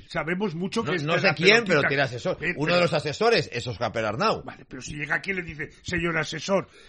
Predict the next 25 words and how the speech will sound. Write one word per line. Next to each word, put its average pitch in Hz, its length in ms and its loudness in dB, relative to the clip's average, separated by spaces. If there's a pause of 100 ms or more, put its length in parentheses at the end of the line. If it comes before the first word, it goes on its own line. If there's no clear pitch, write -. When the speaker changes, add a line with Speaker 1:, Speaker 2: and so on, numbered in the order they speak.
(100)
Speaker 1:
vamos 185 380 -2
a 170 80 -4
ver, 127 140 -10 (300)
a 175 160 0
mí 202 120 0
me 233 140 2
hace 202 240 2
usted 185 200 0
un 175 120 2
equipo 185 360 -2
con 175 140 -4
un 180 160 -6
dinero 185 300 -2
que 160 80 -10
usted 160 260 -2
le 156 80 0
da, 123 220 -4
le 151 100 -4
he 151 40 -4
dejado 165 260 -4
que 185 100 -8
pueda 160 240 -8
disponer 139 480 -10
de 113 80 -12
él. 98 80 -12